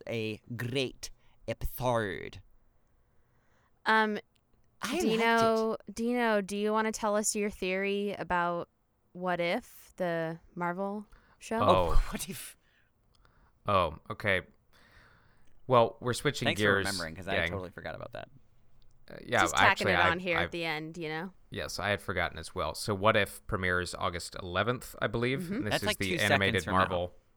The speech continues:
Speaker 2: Yes.
Speaker 3: Yes, thank God. It's next week. It's next week.
Speaker 2: Ah.
Speaker 1: That's next week?
Speaker 2: Yay! Yeah,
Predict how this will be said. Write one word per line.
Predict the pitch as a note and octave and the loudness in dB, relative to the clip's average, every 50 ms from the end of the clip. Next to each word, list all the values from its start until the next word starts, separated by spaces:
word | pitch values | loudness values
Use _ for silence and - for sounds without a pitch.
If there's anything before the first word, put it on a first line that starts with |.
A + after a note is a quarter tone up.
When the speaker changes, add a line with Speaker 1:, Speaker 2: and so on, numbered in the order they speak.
| _ _ _ _ _ - | _ _ _ _ _ -18
Speaker 2:
Yes. | - - - - - - - - - - _ - - - - _ - | -16 -12 -10 -8 -8 -6 -8 -10 -12 -16 _ -20 -20 -20 -20 _ -10
Speaker 3:
Yes, | - G#2 D2 - - - - - - - - | -8 -8 -6 -6 -10 -12 -14 -16 -20 -8 -6
thank | - F2+ D#2 - | -6 -6 -6 -6
God. | - E2 D2+ D2+ C#2 - - - - - - - - _ _ _ - | -8 -6 -6 -4 -6 -8 -10 -14 -20 -20 -20 -20 -20 _ _ _ -10
It's | B2 - C#3+ | -8 -2 0
next | D#3 C#3+ - - | 0 0 0 0
week. | C3+ F3 G#3 - - - - - - | 2 2 2 2 -2 -8 -16 -8 -6
It's | E3 - - | -4 -2 2
next | F3+ E3+ - - | 2 2 2 2
week. | - E3+ C3 - - - - - - - - | 0 0 0 0 -4 -10 -20 -20 -18 -6 0
Speaker 2:
Ah. | A3 B3 C4+ C4+ B3+ | 4 8 8 8 8
Speaker 1:
That's | G3+ G#3 - | 6 2 0
next | A#3+ B3 C#4+ - - | 0 -2 -2 -2 -4
week? | - D3+ G3+ E4+ G4 - - - - | -4 0 2 2 2 2 -2 -8 -16
Speaker 2:
Yay! | D#4+ D#4 F4 G4+ A4 B4 D#5 F5+ F5 F5+ F#5 - - - E5 D#5+ D#5 C#5 E4+ | -14 -12 -12 -6 -4 -2 0 0 -2 -4 -6 -12 -18 -18 -18 -18 -16 -14 -6
Yeah, | B3+ B3 C#4+ | 0 2 4